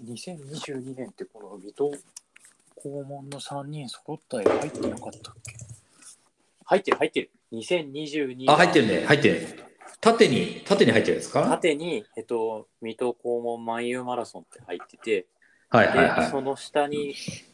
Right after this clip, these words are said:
Speaker 1: 三人が走ってる絵はあるね。
Speaker 2: <laughs> 本当だ。
Speaker 1: この絵。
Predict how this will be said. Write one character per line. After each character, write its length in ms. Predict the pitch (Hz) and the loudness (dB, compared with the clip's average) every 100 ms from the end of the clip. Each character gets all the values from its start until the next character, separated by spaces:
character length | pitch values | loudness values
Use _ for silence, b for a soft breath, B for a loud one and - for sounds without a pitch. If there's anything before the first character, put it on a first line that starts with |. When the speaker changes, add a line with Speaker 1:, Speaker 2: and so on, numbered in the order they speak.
| _ | _
Speaker 1:
三 360 | - 139 131 135 | -6 -4 -2 -2
人 200 | 143 123 | -4 -4
が 120 | 101 | -6
走 320 | - 117 - - | -4 -6 -6 -4
っ 20 | |
て 100 | 117 | 0
る 120 | 101 | 4
絵 80 | 110 | 2
は 240 | 87 73 | 2 -2
あ 40 | 78 | -4
る 140 | 76 | -6
ね。 120 | - _ _ _ _ _ - B B B B B B B _ _ _ _ _ - - | -16 _ _ _ _ _ -8 B B B B B B B _ _ _ _ _ -2 4
Speaker 2:
<laughs> 840 | 226 - 523 - 143 - - - | 6 6 6 8 8 6 0 6
本 140 | 131 | 8
当 100 | 113 | 10
だ。 100 | 104 90 | 8 6
Speaker 1:
こ 60 | |
の 40 | 147 | 2
絵。 140 | 147 | -4